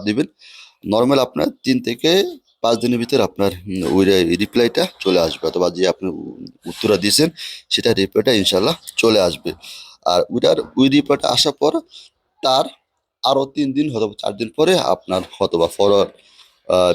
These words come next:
ব্যাংক দেখাবে অথবা বিএফএস দেখাবে। যদি আপনার ভিসা হয়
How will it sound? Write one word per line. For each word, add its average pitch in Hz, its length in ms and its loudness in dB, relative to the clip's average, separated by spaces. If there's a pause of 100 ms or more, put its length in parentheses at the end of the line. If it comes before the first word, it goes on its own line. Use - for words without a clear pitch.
ব্যাংক 98 240 2
দেখাবে 87 360 2
অথবা 82 320 0 (260)
বিএফএস 92 380 0
দেখাবে। 82 340 -2
যদি 90 120 -2
আপনার 92 260 -2
ভিসা 80 240 0 (100)
হয় 113 180 2